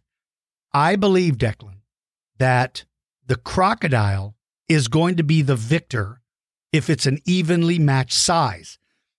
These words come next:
The Komodo only has the bite, but that crocodile's bite force is considerably stronger.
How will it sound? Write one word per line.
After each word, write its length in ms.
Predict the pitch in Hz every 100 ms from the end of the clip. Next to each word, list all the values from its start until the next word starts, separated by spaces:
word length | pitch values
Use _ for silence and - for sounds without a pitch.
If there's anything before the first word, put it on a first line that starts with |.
| _
The 80 | 131
Komodo 680 | 135 139 151 196 196 196 196 -
only 360 | 196 220 220
has 260 | 160 170 135
the 80 | 139
bite, 260 | 143 143
but 140 | - 131
that 180 | 160
crocodile's 600 | - - 180 180 165 147
bite 280 | 113 156 151
force 340 | - 165 156 -
is 280 | 170 151
considerably 1120 | - - 170 147 - - - 240 202 156 135
stronger. 600 | 123 - 135 120 107 87